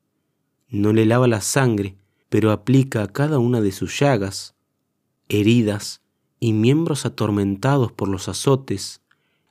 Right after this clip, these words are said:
la confección de mirra y aloe que había llevado Nicodemo.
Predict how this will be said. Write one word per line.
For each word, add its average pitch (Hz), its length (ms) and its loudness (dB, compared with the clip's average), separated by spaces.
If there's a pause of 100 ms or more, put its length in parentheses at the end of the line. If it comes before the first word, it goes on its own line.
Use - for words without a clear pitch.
la 110 160 0
confección 127 840 -2
de 113 100 0
mirra 127 480 2
y 101 200 2
aloe 98 420 0 (560)
que 110 120 0
había 123 320 4
llevado 120 440 2
Nicodemo. 95 680 0